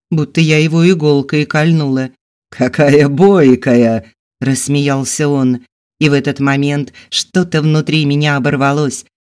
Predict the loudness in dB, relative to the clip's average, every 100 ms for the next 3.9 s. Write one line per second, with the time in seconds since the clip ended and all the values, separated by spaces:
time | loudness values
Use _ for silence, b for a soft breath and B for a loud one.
0 | _ -8 -2 0 2 2 2 2 2 2
1 | 2 0 0 4 4 4 -2 -10 b _
2 | _ _ -4 -2 0 -2 0 0 0 -2
3 | -6 -4 -2 0 -2 -4 -4 -4